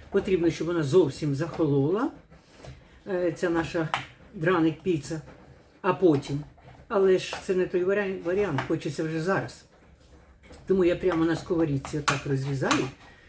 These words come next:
Воно смачна, картопля, поки вона гаряча. І фарш, і картопля, тому я прямо на сковорідці отак розрізаю. От, і хочу вам показати.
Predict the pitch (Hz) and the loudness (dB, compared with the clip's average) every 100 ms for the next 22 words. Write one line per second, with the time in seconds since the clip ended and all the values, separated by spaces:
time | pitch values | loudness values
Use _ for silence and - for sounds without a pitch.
0 | - 165 160 160 156 160 180 233 - 139 | -6 -2 -2 0 -2 -2 -2 -2 -4 -6
1 | - 208 214 151 139 170 160 170 175 180 | -2 -2 0 -4 -4 -2 -2 -2 -2 -2
2 | 156 - - - - - - - - _ | -4 -8 -18 -20 -20 -20 -20 -20 -20 _
3 | - - _ _ - 165 139 143 165 208 | -20 -20 _ _ -8 -4 -4 -4 -4 -4
4 | - 139 135 131 214 165 147 165 156 147 | -6 -8 -6 -4 -4 -2 -4 -2 0 0
5 | 139 135 - - - - 170 147 147 143 | 0 -2 -12 -20 -20 -4 -2 0 -2 -4
6 | - 156 147 131 - - 131 139 131 123 | -4 -2 -2 -2 -8 -8 -8 -6 -10 -10
7 | 123 - - _ _ _ _ _ - 151 | -18 -20 -20 _ _ _ _ _ -8 -4
8 | 143 127 127 120 139 247 370 - _ _ | -4 -4 -6 -6 -4 -2 -4 -10 _ _
9 | _ _ - _ _ _ _ - _ 151 | _ _ -20 _ _ _ _ -20 _ -2
10 | 156 147 - 147 240 269 175 165 185 - | -2 -2 -8 -8 -6 -4 -2 -2 -2 -6
11 | 170 131 123 - | -4 -2 -4 -6